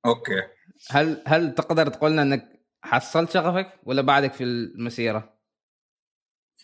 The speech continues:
Speaker 1: والله شوف، اليوم، والله تعرف إن الصدفة اليوم التقيت بواحد من أصدقائي. هذا، هذا الشخص نوعا ما كنا نتكلم عن إنه كيف في فترة كورونا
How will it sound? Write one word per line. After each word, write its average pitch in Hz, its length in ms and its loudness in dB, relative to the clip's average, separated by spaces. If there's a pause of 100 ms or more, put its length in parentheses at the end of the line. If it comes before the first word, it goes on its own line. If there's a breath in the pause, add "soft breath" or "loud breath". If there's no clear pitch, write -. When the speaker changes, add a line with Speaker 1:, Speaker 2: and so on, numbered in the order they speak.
(680 soft breath)
Speaker 1:
والله 156 300 2
شوف، 160 320 2
اليوم، 143 480 2
والله 151 340 2
تعرف 175 320 4
إن 165 120 4
الصدفة 151 460 0
اليوم 151 300 2
التقيت 139 460 -6
بواحد 135 260 0
من 117 120 -6
أصدقائي. 101 600 -4 (260)
هذا، 120 920 2 (1200)
هذا 117 460 2
الشخص - 680 -4
نوعا 113 320 4
ما 131 440 2 (180)
كنا 120 200 2
نتكلم 131 520 -2
عن 110 120 2
إنه 113 180 0
كيف 143 360 2 (680)
في - 180 -2
فترة 139 340 0
كورونا 117 800 0